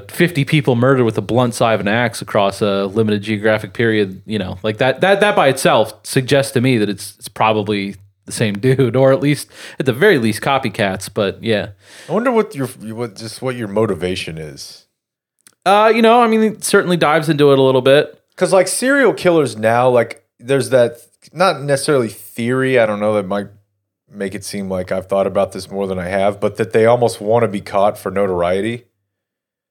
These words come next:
Speaker 1: Yeah.
Speaker 2: Like, that you like the idea of being a national news story for, you know, a couple weeks or something like that. But in this case,
Speaker 1: I
Speaker 2: that's,
Speaker 1: mean,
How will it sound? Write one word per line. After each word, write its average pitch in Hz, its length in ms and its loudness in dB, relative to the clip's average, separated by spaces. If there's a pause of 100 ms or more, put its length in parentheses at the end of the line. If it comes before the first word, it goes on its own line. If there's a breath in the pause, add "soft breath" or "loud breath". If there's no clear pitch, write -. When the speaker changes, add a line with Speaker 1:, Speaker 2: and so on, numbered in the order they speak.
(200)
Speaker 1:
Yeah. 127 260 0 (140)
Speaker 2:
Like, 107 160 -2
that 113 60 -4
you 110 220 -6 (240)
like 139 440 2
the 123 140 4
idea 113 480 2
of 92 120 -6
being 104 220 -2
a 95 40 -4
national 101 480 -4
news 95 280 -8
story 85 420 -6
for, 85 520 -8 (920)
you 87 80 -12
know, 80 180 -10
a - 60 -10
couple 95 320 -4
weeks 92 240 -8
or 90 60 -10
something 87 340 -10
like 82 200 -12
that. 85 220 -10
But 107 120 -4
in 107 80 -4
this 147 180 -2
case, 107 360 -2
Speaker 1:
I - 40 2
Speaker 2:
that's, 240 120 2
Speaker 1:
mean, 123 40 4